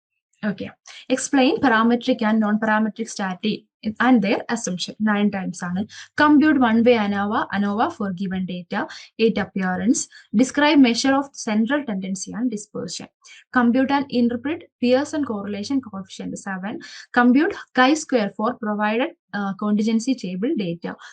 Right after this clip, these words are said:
seven appearance. Discuss characteristics and application of normal distribution, six times. Compute man by P U test for given samples, six times. Explain type one and type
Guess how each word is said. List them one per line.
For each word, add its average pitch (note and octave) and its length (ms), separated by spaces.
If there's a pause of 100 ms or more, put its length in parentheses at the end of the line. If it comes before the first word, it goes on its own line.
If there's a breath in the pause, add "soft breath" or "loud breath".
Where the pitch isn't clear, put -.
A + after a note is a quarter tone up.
seven G#3+ 360
appearance. F3+ 680 (500 loud breath)
Discuss C#4+ 380
characteristics C4+ 680
and G#3+ 200
application B3 540
of A#3+ 220
normal B3 460
distribution, G3 680
six F3+ 240
times. A#3+ 340
Compute B3+ 460
man A#3 340
by D4+ 220
P D4 80
U G#3+ 240
test G#3 160
for A3 160
given G#3 320
samples, F#3 600 (280 loud breath)
six - 340
times. F#3 460 (220 loud breath)
Explain D4 560
type B3 280
one A3 300
and A3 200
type A3+ 220